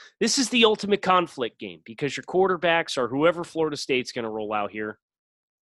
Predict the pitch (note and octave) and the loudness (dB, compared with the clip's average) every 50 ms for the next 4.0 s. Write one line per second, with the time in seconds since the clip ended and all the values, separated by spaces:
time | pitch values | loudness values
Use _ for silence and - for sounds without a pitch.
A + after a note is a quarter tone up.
0 | _ _ _ - C#3 C#3 - - F3 E3+ D#3+ D3 C3+ B2+ G2+ - _ - - _ | _ _ _ -8 -8 -8 -2 0 0 0 0 0 -2 -4 -4 -4 _ -20 -20 _
1 | _ _ _ _ _ _ _ _ _ _ _ _ _ _ _ _ _ _ _ _ | _ _ _ _ _ _ _ _ _ _ _ _ _ _ _ _ _ _ _ _
2 | _ _ _ _ _ _ _ _ _ _ _ G2 F#2+ A2+ A#2 A#2+ A#2 - - F3+ | _ _ _ _ _ _ _ _ _ _ _ -14 -8 -6 -4 -4 -4 -4 0 0
3 | G3+ A3+ - - F#3 F3 D#3+ D3+ D3 C#3+ C3+ B2 A2 - G#2 E2+ - - - - | 2 2 0 0 2 2 2 2 2 -2 -4 -4 -6 -6 -10 -12 -12 -12 -12 -14